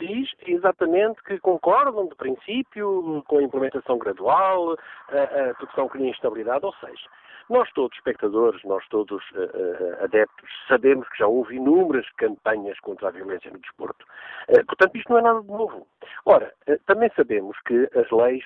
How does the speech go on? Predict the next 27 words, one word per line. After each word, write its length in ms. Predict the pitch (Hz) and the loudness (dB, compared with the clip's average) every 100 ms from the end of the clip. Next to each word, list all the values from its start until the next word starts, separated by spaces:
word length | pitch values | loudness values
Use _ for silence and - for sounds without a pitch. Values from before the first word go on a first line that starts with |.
| - | -14
existem 500 | 120 107 127 - 113 | -16 -12 -14 -8 -8
nos 140 | 117 - | -6 -8
países 360 | 107 107 113 - - | -8 -6 -8 -12 0
para 280 | 104 107 107 _ | 2 2 0 _
serem 200 | 107 98 | -6 -6
cumpridas 540 | - 101 135 127 92 - - - - | -8 -4 0 0 -2 -10 -18 -16 2
e 60 | |
não 140 | 196 185 | 4 4
pode 180 | 196 | 2
haver 160 | 190 160 | 2 -2
Estados 400 | - 135 131 131 | -2 0 0 -2
dentro 240 | 147 139 | -8 -8
do 60 | 147 | -12
Estado. 440 | - 143 123 101 87 - - - - | -2 2 4 2 -14 -20 -20 -20 -10
E 80 | - | -2
o 20 | |
que 80 | - | 2
acontece 540 | 202 165 120 117 - | 4 4 4 2 0
é 40 | |
que 80 | - | -10
as 120 | - | -14
pessoas 320 | - 185 202 - | 0 2 2 0
continuam, 760 | 180 151 160 156 139 131 139 - | -2 -2 0 2 2 0 -2 -4
eh, 180 | 127 - | -4 -2
eh, 100 | 113 | -6
perfeitamente 540 | - - 214 175 - | -4 -4 -2 -4 -4
impunes 480 | 123 - 135 262 403 | -10 2 4 4 0